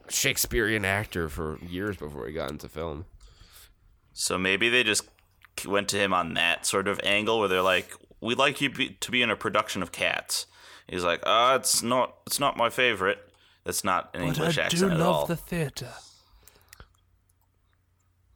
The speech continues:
Speaker 2: Yeah. And then he sees it and he's like, and you, no, they got him because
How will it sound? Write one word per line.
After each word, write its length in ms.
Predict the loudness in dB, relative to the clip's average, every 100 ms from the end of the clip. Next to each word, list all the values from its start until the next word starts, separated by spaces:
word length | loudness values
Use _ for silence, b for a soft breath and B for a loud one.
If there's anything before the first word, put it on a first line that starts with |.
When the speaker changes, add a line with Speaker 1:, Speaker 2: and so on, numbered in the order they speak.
| -4
Speaker 2:
Yeah. 220 | 0 0 -2 b b b
And 140 | 4 6
then 200 | 6 4
he 200 | 2 2
sees 340 | 6 6 6
it 140 | 4
and 140 | 4 2
he's 180 | 4 6
like, 260 | 4 4 -10 B B B
and 140 | -2 4
you, 120 | 4 4
no, 220 | 4 4 4
they 160 | 4
got 200 | 6 4
him 100 | 4
because 440 | 0 2 2 2